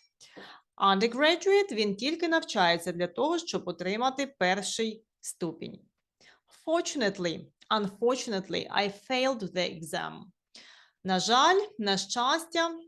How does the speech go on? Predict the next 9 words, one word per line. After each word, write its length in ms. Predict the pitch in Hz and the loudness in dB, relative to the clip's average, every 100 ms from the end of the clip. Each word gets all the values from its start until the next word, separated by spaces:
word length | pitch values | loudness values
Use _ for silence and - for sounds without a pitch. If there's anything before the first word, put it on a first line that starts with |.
| _ | _
точніше, 440 | - 175 - 175 170 | -12 -10 -8 -8 -6
на 140 | 180 | -4
щастя, 540 | 190 220 180 165 170 170 | -2 0 0 0 -8 -8
на 160 | 170 | -6
жаль, 400 | 165 247 311 392 | -2 2 4 4
я 260 | 262 190 196 | 2 2 2
провалив 600 | 185 165 151 180 294 330 | 0 -4 -4 -4 -4 -4
свій 340 | - 208 220 | -8 -6 -4
екзамен. 580 | 190 170 156 147 180 180 | -4 -4 -4 -4 -6 -12